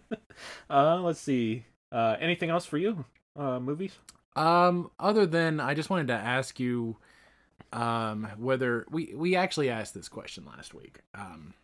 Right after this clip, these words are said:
Speaker 2: but now the continued success of the Barbieheimer universe
Speaker 1: Mm-hmm.
Speaker 2: is, is going. So, there's a lot of talk about Mattel's other properties, like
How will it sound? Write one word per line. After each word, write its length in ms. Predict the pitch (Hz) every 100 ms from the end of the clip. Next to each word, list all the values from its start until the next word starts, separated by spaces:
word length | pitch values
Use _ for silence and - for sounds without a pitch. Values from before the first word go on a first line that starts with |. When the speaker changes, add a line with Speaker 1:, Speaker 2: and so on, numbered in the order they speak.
| _ _ _ _ _ _ _ _ _ _ - -
Speaker 2:
but 160 | 120
now 200 | 120 131
the 80 | 127
continued 420 | 135 127 156 160
success 640 | - 127 - - 123 117 -
of 320 | 98 113 107
the 460 | 104 104 104 104 104 92 - _ _ 104
Barbieheimer 760 | 120 123 120 110 110 110 107
universe 600 | 101 104 95 90 95 -
Speaker 1:
Mm-hmm. 280 | 107 95 92 - _ _
Speaker 2:
is, 380 | 107 104 98 95
is 220 | 101 95
going. 440 | 101 101 101 92
So, 480 | 95 - 104 98 95 - _ - _ _ _
there's 260 | 113 113 110
a 40 |
lot 260 | 104 117 123
of 80 |
talk 380 | 120 120 113 110
about 480 | 87 101 107 101 98 - -
Mattel's 480 | 104 - 117 107 98
other 280 | 113 110 123
properties, 720 | - 135 131 147 139 135 123
like 300 | 117 98 -